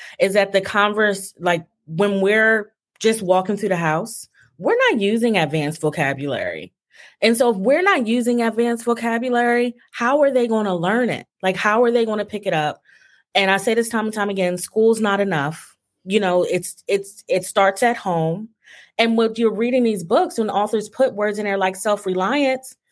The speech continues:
we're increasing their vocabulary and they're just learning so much more. Now the vocabulary is enhanced. They have colorful words. They're ready for the S A Ts. No, I'm skipping ahead, but <laughs> you know.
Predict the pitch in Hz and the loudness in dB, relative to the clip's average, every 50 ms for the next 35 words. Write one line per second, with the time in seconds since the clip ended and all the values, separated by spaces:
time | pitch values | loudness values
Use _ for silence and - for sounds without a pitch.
0 | _ _ _ _ - 196 240 262 - 214 226 226 - - 254 247 254 254 247 226 | _ _ _ _ 0 2 2 2 2 0 -2 -4 -2 -2 -2 -2 -2 -4 -4 -2
1 | 220 208 196 202 190 196 202 196 185 185 185 180 180 175 170 170 165 - 180 185 | -2 0 0 0 0 0 2 2 2 2 2 2 2 2 2 2 0 0 0 0
2 | 185 180 165 180 170 - - 160 160 180 185 185 185 185 185 180 175 170 165 - | 0 0 -2 -4 -6 -6 -6 -6 -2 0 2 2 2 2 2 0 0 -2 -2 -2
3 | 180 175 180 165 160 - - 165 147 143 139 135 139 143 165 175 180 190 175 185 | -2 -2 -2 -4 -4 -4 -2 -2 -2 -2 -2 -4 -2 0 0 2 2 2 2 2
4 | 190 185 196 185 180 180 185 180 180 170 170 170 170 185 185 180 180 175 175 165 | 0 0 0 -2 0 2 2 2 2 2 0 -2 -2 0 2 2 2 2 0 -2
5 | - - - - - - - - - 180 175 175 170 165 - - 233 208 202 196 | -6 -12 -16 -18 -20 -20 -16 -6 -4 -2 -2 -2 -4 -4 -2 0 2 2 2 0
6 | 196 - 190 180 180 185 185 185 180 185 185 185 180 - - - - - - _ | 0 -2 0 2 2 4 4 4 4 4 2 0 -2 -6 -12 -20 -20 -20 -20 _
7 | - 220 214 202 196 240 254 226 240 233 233 220 196 196 208 - - - 233 233 | -4 -2 -2 0 2 2 2 2 2 -2 -2 -4 -6 -6 -6 -6 -2 0 0 0
8 | 226 - 220 214 202 208 - - 214 208 208 202 202 190 190 180 160 151 143 147 | 2 2 0 0 0 -2 -6 -6 -6 -4 -4 -4 -4 -2 -2 -2 -2 -2 -2 -4
9 | 165 165 - 214 196 190 185 170 170 170 156 151 - 170 170 - 269 277 - 247 | -6 -6 -6 -6 -4 -4 -4 -4 -2 -4 -4 -2 -2 -2 -2 -2 -2 -2 0 0
10 | 427 440 427 - 554 - 403 - 466 - - - 311 403 453 415 392 392 381 - | 0 0 2 0 0 0 2 0 0 0 0 -2 -4 0 2 2 4 4 2 0